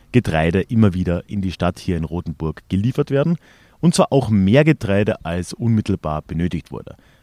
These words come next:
Man wollte nämlich Ernteausfällen und aber auch Belagerungen der Stadt hier vorbeugen. Und so entstanden dann überall an den Rändern der Stadt vor allem, aber nicht nur, ganz große oder auch kleinere, aber viele große Scheunen, die sogenannten Schrannen.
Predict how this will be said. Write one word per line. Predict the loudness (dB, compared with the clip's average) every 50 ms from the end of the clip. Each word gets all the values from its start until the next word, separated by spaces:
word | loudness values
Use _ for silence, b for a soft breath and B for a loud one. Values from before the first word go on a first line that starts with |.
| b
Man | -2 0 2
wollte | 4 4 4 4 4
nämlich | 4 6 6 4 4 2 0 -2 -8 _
Ernteausfällen | -2 0 0 2 2 0 0 0 -2 -2 -2 -2 0 2 2 0 -2 -4 -6 -12 -10
und | -6 -4 -2 -2
aber | 0 0 -2
auch | -2 -2 -4 -6 -8
Belagerungen | -4 -2 0 0 2 2 4 2 2 4 4 2 2 2 2 0 -2 -6 -12 _ -6
der | -6 -6
Stadt | -4 -6 -6 -6 -8
hier | -10 -16 -12 -10 -10 -10 -10 -14
vorbeugen. | -8 -4 -4 -4 -2 -4 -10 -12 -12 -14 -18 b b b b b b b b b b b b b 0
Und | 0 2 4
so | 4 4
entstanden | 4 2 2 2 2 2 2 2 2 2
dann | 4 4 2 0
überall | -2 -4 -2 -2 0 0 0 0 0 0 -2 -4 -6 _
an | 0 2 4
den | 4 2
Rändern | 2 0 2 2 2 2 2
der | 0
Stadt | 0 0 -2 -2 -2
vor | -2 0 2
allem, | 2 2 2 2
aber | 0 -2 -2 0
nicht | 0 0 0 -2 -2 0
nur, | 0 2 4 4 2 2 b b b b b b
ganz | b 0 0 0 -2 -4
große | -2 2 2 2 4 4 4 4 4 4 0 -6 -10
oder | _ -6 -4 -4
auch | -6 -6
kleinere, | -6 -2 0 2 4 4 4 4 4 4
aber | 4 4 2 -2 -2 -6
viele | -8 0 2 2 2
große | 2 2 2 2 2 2 2 -2
Scheunen, | -4 -4 -2 0 0 2 2 2 0 -2 -4 -8 _ _ _ _ _ _ _
die | -8 -6
sogenannten | -4 -2 -2 -2 -2 -4 -6 -8
Schrannen. | -8 -10 -10 -4 0 2 2 2 2